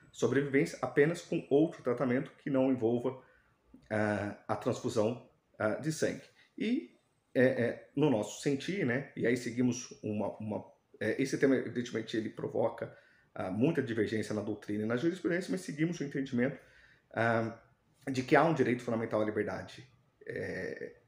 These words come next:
religiosa e que essa objeção de fé, dentro desse contexto de um direito fundamental da liberdade religiosa, ele, ela compõe esse núcleo duro da liberdade religiosa e é uma objeção legítima que deve ser reconhecida pelo Estado, dentro, claro, dessas possibilidades do exercício da autonomia privada. Então, claro que não estamos aqui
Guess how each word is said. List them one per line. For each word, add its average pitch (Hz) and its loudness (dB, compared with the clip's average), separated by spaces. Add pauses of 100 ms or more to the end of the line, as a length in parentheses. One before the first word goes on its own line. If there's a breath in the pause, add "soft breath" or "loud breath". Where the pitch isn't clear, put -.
religiosa 110 2 (140)
e 165 -4
que 208 -8 (340 loud breath)
essa 175 4
objeção 123 0
de 127 -6
fé, - 2
dentro 208 4
desse 127 0
contexto 110 -4
de - -6
um 110 -6
direito 107 0
fundamental 110 -4
da 110 -6
liberdade 117 0
religiosa, 180 -6
ele, - -4
ela 180 4
compõe 190 4
esse 156 -2
núcleo 127 -2
duro 120 -2
da 117 -2
liberdade 113 -2
religiosa - -8 (380 loud breath)
e - 0
é 147 10
uma 156 6
objeção 151 0 (120)
legítima 139 -2
que - -12
deve 123 4
ser 127 -2
reconhecida 123 -4 (200)
pelo 120 -2
Estado, - -2 (280 loud breath)
dentro, 139 6
claro, 139 4 (160)
dessas 123 0
possibilidades 120 0
do 120 -2
exercício 117 -4
da 120 0
autonomia 113 -2
privada. 117 -2
Então, 120 -2
claro 123 0
que - -6
não 127 0
estamos 123 -2
aqui 127 -6